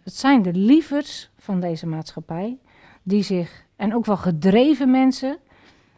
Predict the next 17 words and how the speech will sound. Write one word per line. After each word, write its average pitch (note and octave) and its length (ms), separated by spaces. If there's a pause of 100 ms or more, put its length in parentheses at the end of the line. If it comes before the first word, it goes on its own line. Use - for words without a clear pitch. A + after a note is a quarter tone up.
(220)
die G3 160
zich F3 360 (400)
volle A4+ 500
bak A3+ 220
geven F3 420
voor G3 180
alles D4+ 260
en G3 120
iedereen, F#3 480 (220)
maar F#3+ 220
zich E3+ 320
uiteindelijk C#4+ 1000 (180)
uitputten. - 560 (1120)
En G3 140
dan G#3 200
op E3 120
een, D#3+ 200